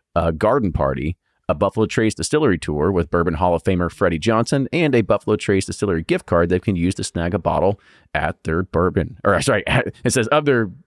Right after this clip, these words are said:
uh, of distilleries coveted bourbon. I was gonna say at the gift shop, but I didn't read ahead there. So additionally, the program organizers have coordinated a downtown progressive dinner through the homes of Frankfort neighbors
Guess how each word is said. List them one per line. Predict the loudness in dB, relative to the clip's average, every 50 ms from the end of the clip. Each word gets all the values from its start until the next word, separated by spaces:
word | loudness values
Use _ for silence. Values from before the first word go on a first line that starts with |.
| _ -2 2
uh, | 2 2 2 0
of | -2 0 0
distilleries | 0 2 2 2 2 2
coveted | 0 0 0 2
bourbon. | 2 0 0 0 0
I | 0
was | 0 0
gonna | -2 -2
say | -2 -2 -2 -2
at | -4 -6
the | -6
gift | -6 -6 -6 -6 -4
shop, | -4 -4 -4 -4 -4
but | -6 -6 -6 -8 _ _
I | -10 -8 -6 -6
didn't | -6 -6 -6 -6
read | -4 -4 -2
ahead | 0 0 0 0
there. | 0 -2 -2 -4 _ -16 -20 -20 -20 -20 -18 -6
So | -2 0 0 0
additionally, | 0 0 0 0 0 0 0 0 0 0 -2 -4 -6 _ _ _ _ _
the | -6 -2
program | 0 2 2 2 2 2 2 2 2 -2 -4 _ _ _
organizers | 0 2 2 2 2 0 0 0 0 -2 0 0
have | 0 -2 -2
coordinated | -2 -2 0 2 2 2 2 2 2
a | 0 0 -2
downtown | 0 0 0 2 2 2 2 2 2 0 2
progressive | 0 0 0 2 0 0 0 -4 -2
dinner | 0 2 2 4 2 2 0
through | 0 -2 -4 -2 0
the | 2 2 2 2 2
homes | 0 -2 0 0 -2 -2 -2
of | -2 -4 -2
Frankfort | -2 -2 -2 0 0 0 0 2
neighbors | 2 2 2 2 2 2 0 -2 -6